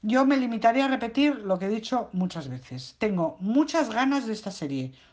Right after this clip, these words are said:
muchísimas. Pero también tengo muchísimo miedo, muchísimo. Porque es un personaje tan importante y tan querido que en Disney tienen que hilar extremadamente fino con el personaje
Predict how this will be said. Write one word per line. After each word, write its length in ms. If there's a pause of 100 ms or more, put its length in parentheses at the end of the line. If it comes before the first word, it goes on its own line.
muchísimas. 1300 (520)
Pero 220
también 420
tengo 240
muchísimo 800
miedo, 480
muchísimo. 1200 (120)
Porque 300
es 100
un 140
personaje 760 (380)
tan 220
importante 880
y 120
tan 340
querido 640 (360)
que 140
en 100
Disney 360
tienen 280
que 100
hilar 760
extremadamente 1000
fino 340
con 160
el 80
personaje 680